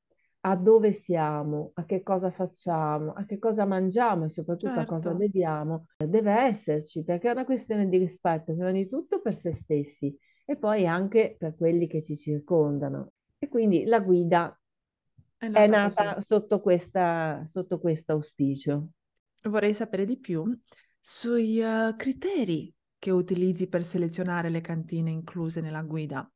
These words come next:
Speaker 2: C'è un processo
Speaker 1: Ah.
Speaker 2: particolare che segui per
Speaker 1: Sì.
Speaker 2: garantire la, comunque la qualità e l'autenticità dei vini?
Speaker 1: Eh, diciamo che io non seleziono le cantine in-, io in primis,
Speaker 2: Ok.
Speaker 1: ma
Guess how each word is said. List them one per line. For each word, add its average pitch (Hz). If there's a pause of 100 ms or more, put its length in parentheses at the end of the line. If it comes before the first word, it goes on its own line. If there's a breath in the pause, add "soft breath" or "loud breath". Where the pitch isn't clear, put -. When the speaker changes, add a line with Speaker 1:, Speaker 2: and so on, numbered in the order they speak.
(120)
Speaker 2:
C'è -
un 185
processo 185
Speaker 1:
Ah. 185
Speaker 2:
particolare 240
che -
segui 269
per 214
Speaker 1:
Sì. 185
Speaker 2:
garantire 170
la, 165
comunque 175
la 147
qualità 180
e 165
l'autenticità 165
dei 190
vini? 208 (340)
Speaker 1:
Eh, 202
diciamo 349
che 247
io 302
non 247
seleziono 196
le 160
cantine 165
in-, 156 (240)
io 170
in 165
primis, 156 (440 loud breath)
Speaker 2:
Ok. 208
Speaker 1:
ma 302